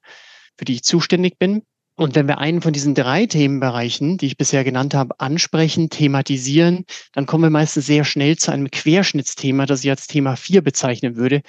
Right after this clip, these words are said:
nämlich der, der Schnittmenge zwischen der Eigenorganisation und anderen Menschen. Dann sind wir schnell bei Themen wie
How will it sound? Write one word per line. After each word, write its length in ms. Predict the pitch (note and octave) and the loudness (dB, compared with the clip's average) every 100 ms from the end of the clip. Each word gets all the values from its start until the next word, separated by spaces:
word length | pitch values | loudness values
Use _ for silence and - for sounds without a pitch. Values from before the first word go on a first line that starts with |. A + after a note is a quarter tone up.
| - - - - | -16 -20 -18 -2
nämlich 520 | C#3 C#3 C#3+ C3 - | 2 4 4 2 -2
der, 420 | C#3+ C3+ C3 B2+ - - _ | 0 2 0 -4 -12 -20 _
der 100 | C3+ | -8
Schnittmenge 680 | - - G3+ - F#3 F3 E3 | -4 0 0 2 2 4 2
zwischen 520 | - - C#3 - C3+ B2+ | 0 -2 -2 0 -2 0
der 360 | B2+ B2+ B2 - | 0 0 -4 -6
Eigenorganisation 1700 | B2+ C#3+ E3 F3+ - D#3 D#3 E3+ E3+ D#3+ E3+ - - D3+ E3 F#3+ G3 - | 0 2 2 0 2 0 2 2 2 -2 -2 -2 0 2 2 -2 -4 -6
und 360 | - D3+ C#3+ - _ | 0 0 0 -6 _
anderen 640 | C3+ C#3 D3 C#3+ C#3+ C#3 C3+ | -4 0 2 2 2 0 -2
Menschen. 540 | C#3 C3+ C#3+ - G#2+ _ _ _ - | 0 0 2 0 -4 _ _ _ -6
Dann 160 | B2+ | -2
sind 80 | C#3 | 2
wir 100 | C3 | 2
schnell 240 | A#2+ C3 C3+ | 2 2 2
bei 140 | B2+ | 2
Themen 420 | - C#3 C3 B2+ | 0 0 0 2
wie 240 | B2 B2+ | 2 2